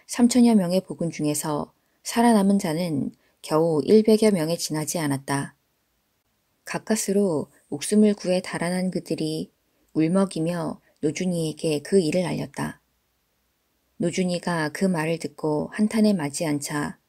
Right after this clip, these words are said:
주무가 말했다. "우리는 모두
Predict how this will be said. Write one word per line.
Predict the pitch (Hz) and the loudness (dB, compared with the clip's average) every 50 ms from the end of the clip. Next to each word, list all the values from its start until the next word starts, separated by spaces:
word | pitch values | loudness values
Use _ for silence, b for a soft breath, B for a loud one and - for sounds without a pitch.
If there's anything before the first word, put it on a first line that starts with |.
| _ _ _ _ | _ _ _ _
주무가 | - - 160 160 165 165 165 185 185 | -6 -4 -2 -2 -2 -2 -2 -2 -2
말했다. | 170 160 147 147 139 - - 143 147 151 - _ _ _ _ _ _ _ _ _ _ _ _ _ _ _ _ _ _ _ _ _ _ _ _ _ _ _ _ _ _ _ _ _ | -2 -2 -4 -6 -6 -6 -6 -6 -6 -6 -10 _ _ _ _ _ _ _ _ _ _ _ _ _ _ _ _ _ _ _ _ _ _ _ _ _ _ _ _ _ _ _ _ _
"우리는 | - - 180 190 196 202 214 208 208 | -2 0 2 4 6 6 6 6 6
모두 | 190 165 156 - 180 170 151 131 - - | 4 2 -2 -2 -2 -2 -2 -2 -4 -6